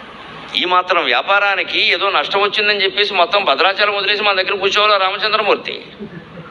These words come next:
ఆయనకి ఏమిటి పని? మనం ఏమి ఇచ్చాం ఆయనకి? ఆయన విశ్వ-, విశ్వం అంతా, సమాజం అంతా భగవంత్ స్వరూపం కదా. ఏ సమాజంలో ఎవరికేం చేసాం? ఏడుస్తున్నాం కానీ.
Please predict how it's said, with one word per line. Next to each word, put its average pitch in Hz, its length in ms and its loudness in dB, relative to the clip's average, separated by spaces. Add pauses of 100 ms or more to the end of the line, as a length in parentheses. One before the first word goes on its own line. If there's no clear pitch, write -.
(800)
ఆయనకి 139 200 0
ఏమిటి 208 180 -2
పని? 196 260 0
మనం 147 200 2
ఏమి 180 200 0
ఇచ్చాం 233 220 0
ఆయనకి? 80 500 -4 (180)
ఆయన 127 380 0 (180)
విశ్వ-, 131 320 -6
విశ్వం 190 340 2
అంతా, 196 180 2
సమాజం 196 460 2
అంతా 196 200 0
భగవంత్ 196 420 0
స్వరూపం 190 360 4
కదా. 156 180 4
ఏ 156 140 0
సమాజంలో 196 480 2
ఎవరికేం 196 420 0
చేసాం? - 480 -4 (180)
ఏడుస్తున్నాం 185 440 0
కానీ. - 180 -6